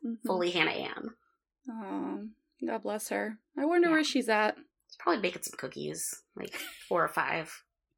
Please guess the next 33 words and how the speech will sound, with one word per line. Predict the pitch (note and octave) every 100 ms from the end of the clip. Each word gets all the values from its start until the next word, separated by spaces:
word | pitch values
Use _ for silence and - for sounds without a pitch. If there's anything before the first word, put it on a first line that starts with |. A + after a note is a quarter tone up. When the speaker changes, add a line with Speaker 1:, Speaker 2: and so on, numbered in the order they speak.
| _ - - - _ -
Speaker 2:
Yeah, | C#3
she's | D3+ -
Speaker 1:
<laughs> |
Speaker 2:
definitely | A#4+ - C#3+
baking. | - - - - B3 _ - - - -
Speaker 1:
Yeah, | E4+ C#4
definitely, | C#4 C#4 C#4+ F#4+
Speaker 2:
<laughs> | -
Speaker 1:
definitely | C#4+ C#4 C#4+ C4
four | C4 A3 G3
or | G#3
five | G3 D#3+ F#3 - F4 -
cookies. | - A#3
Speaker 2:
Yeah, | G3+ A#3+ -
Speaker 1:
Uh, | A3+ A3+
Speaker 2:
just | A3 B3 G4
four | A#3
or | -
five. | F3 - - -
<laughs> | -
Speaker 1:
just | C#4 C4
four | B3+
or | A3
five. | G#3+ G3+ -
Uh, | - - C#3 - - -
if | D4 A#3+ B3+ - B3 A#3
you | A#3
know, | G#3+
you | G#3 G3
know. | F#3+ -
Um, | C#4+ D#4 D4+ D4 C#4+ C#4 C4 - _
so | - - C#4 C4 A#3+ A#3+ A#3+ A#3+ A#3+ - - -
Katie's | D4+ D4 D4 D4+ D#4 D#4 - - -